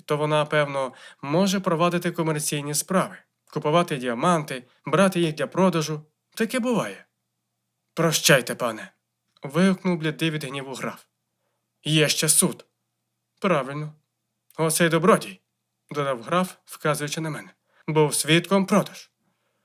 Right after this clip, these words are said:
«Можливо». Граф рушив до дверей,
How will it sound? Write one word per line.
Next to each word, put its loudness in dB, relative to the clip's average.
«Можливо». 0
Граф 2
рушив 0
до 0
дверей, -2